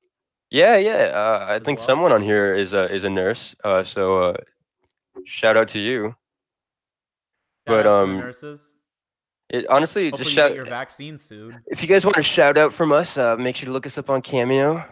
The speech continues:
Speaker 1: Um,
Speaker 2: Oh my God, that's true. Hey, Chad and I are now on Cameo. You can order us for fifty cents.
Speaker 1: Yo, we should actually do that.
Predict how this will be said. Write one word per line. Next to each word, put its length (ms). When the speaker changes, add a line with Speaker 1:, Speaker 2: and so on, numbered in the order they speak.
Speaker 1:
Um, 480
Speaker 2:
Oh 60
my 160
God, 260
that's 280
true. 300
Hey, 260
Chad 320
and 100
I 60
are 100
now 280
on 120
Cameo. 460
You 160
can 160
order 340
us 260
for 240
fifty 640
cents. 480
Speaker 1:
Yo, 240
we 100
should 140
actually 240
do 200
that. 240